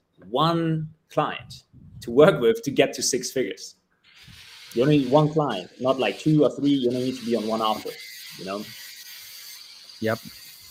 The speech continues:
Speaker 1: And funny, funny
Speaker 2: Uh,
Speaker 1: there as well, by the way, I don't know if I, if I told you, um,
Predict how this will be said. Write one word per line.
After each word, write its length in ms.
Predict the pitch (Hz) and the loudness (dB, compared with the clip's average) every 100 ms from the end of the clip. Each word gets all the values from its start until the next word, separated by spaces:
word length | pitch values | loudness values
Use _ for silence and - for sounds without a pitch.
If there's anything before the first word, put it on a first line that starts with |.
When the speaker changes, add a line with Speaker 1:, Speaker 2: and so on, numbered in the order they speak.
| - - - - - 135 | -20 -20 -20 -20 -12 -6
Speaker 1:
And 160 | 127 | -2
funny, 320 | - 175 165 | 2 4 2
funny 240 | 151 165 170 | 2 4 6
Speaker 2:
Uh, 40 | |
Speaker 1:
there 180 | 147 143 | 6 6
as 120 | 127 113 | 4 6
well, 240 | 139 131 - | 6 6 2
by 100 | 127 | 2
the 60 | 123 | 2
way, 260 | 117 127 123 | 4 4 4
I 80 | |
don't 140 | 113 127 | 4 2
know 80 | 143 | 0
if 100 | 143 | -2
I, 80 | 95 - _ - | -6 -8 _ -16
if 120 | - | -8
I 60 | 98 | -8
told 380 | - 117 135 - | -2 -2 -2 -6
you, 200 | 90 92 _ _ _ _ _ _ _ | -10 -10 _ _ _ _ _ _ _
um, 600 | 98 98 95 98 98 98 | -2 0 0 -2 -6 -12